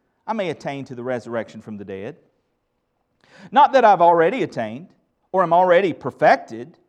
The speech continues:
but I press on, that I may lay hold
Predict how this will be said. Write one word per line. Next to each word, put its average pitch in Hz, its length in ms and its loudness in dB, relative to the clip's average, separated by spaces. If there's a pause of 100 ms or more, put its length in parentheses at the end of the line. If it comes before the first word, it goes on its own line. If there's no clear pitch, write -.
(800)
but 165 160 -4
I 208 160 0
press 180 360 -4
on, 202 440 2 (540)
that 175 120 -4
I 185 40 0
may 180 140 -2
lay 160 160 -2
hold 180 800 2